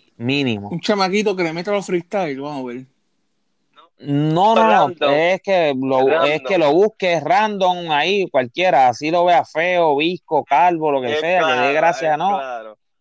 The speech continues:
Speaker 1: Pum, y vamos a darle una leve crítica.
Speaker 2: Yo voy a buscar aquí rápido.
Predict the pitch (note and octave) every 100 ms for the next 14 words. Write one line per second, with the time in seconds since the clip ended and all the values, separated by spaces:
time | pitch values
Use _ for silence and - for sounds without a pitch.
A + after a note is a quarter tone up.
0 | _ G3 G3+ C#3+ A2 - _ _ _ -
1 | B2+ D3 C#3 D3 F#3 F#3+ F3+ E3 D3+ D#3+
2 | F3+ F3 E3+ E3 C#3 D#3+ D#3+ D3+ C#3 C#3+
3 | B2 A2+ G#2 - _ _ _ _ _ _
4 | _ _ _ _ _ C#3+ C3+ C#3 - C3+
5 | - D#3 C#3+ C#3+ A#2+ A#2+ -